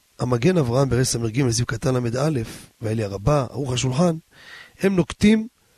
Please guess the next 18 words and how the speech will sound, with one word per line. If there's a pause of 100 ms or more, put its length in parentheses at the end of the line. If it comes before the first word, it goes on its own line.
(100)
שלא
מועיל
התרה. (800)
גם
הכף
החיים
הביא
בדעת
רבנו
הארי, (240)
כף
החיים,
זיו
קטן
כ"ב, (840)
שלא (140)
מועיל
התרה